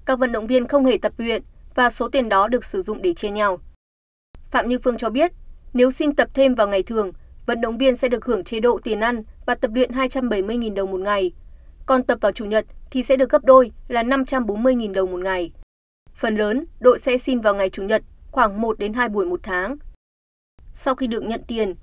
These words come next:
các vận động viên phải nộp lại năm mươi phần trăm cho huấn luyện viên sung vào quỹ chung của đội thể dục dụng cụ quốc gia. Quỹ này được ban huấn luyện giải thích dùng để phục vụ công tác chuyên môn, trang thiết bị và đối nội đối ngoại cho đội tuyển thể dục dụng cụ quốc gia.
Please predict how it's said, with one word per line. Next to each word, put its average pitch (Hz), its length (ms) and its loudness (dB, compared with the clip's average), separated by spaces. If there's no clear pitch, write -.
các 247 160 -4
vận 220 140 -2
động 220 140 -4
viên 247 200 2
phải 220 140 2
nộp 214 200 -4
lại 233 140 0
năm 277 220 2
mươi 277 100 6
phần 254 200 -4
trăm 240 280 -2
cho 233 140 0
huấn 220 180 -4
luyện 247 140 -4
viên 254 240 2
sung 302 260 -2
vào 226 140 4
quỹ 254 200 -8
chung 254 220 -2
của 185 100 0
đội 208 180 0
thể 202 180 -2
dục 185 180 -8
dụng 285 180 -8
cụ - 200 -6
quốc 247 100 -4
gia. 214 360 0
Quỹ 269 140 0
này 269 180 4
được 214 140 -2
ban 240 160 2
huấn 220 160 -2
luyện 233 180 0
giải 196 160 -2
thích 320 220 0
dùng 269 220 0
để 240 100 4
phục 233 200 -6
vụ 269 120 -2
công 247 220 -4
tác 277 180 -2
chuyên 240 180 -4
môn, 247 220 2
trang 277 200 0
thiết 277 140 -4
bị 240 260 -4
và 226 160 4
đối 208 200 -2
nội 262 220 4
đối 208 120 0
ngoại 233 320 2
cho 269 120 0
đội 254 180 2
tuyển 190 180 -4
thể 190 160 2
dục 190 180 -8
dụng - 180 -10
cụ 180 120 -4
quốc 226 180 -8
gia. 208 340 0